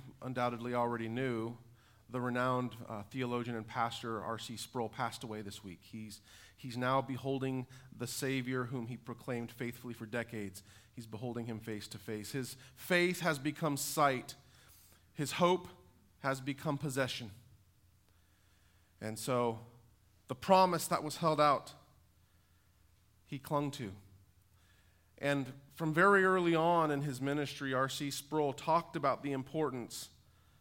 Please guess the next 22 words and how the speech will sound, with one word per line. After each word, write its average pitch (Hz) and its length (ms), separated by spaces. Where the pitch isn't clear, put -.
of 135 200
living 156 360
and 123 140
preaching 151 380
as 127 120
a 123 40
man 127 280
prepared 123 420
to - 80
die. 104 460
He 180 180
lived 170 540
with 156 160
the 165 80
promise 170 520
of 139 200
God, 143 420
that 131 260
God 190 460
is 170 160
the 151 100
vindicator 190 920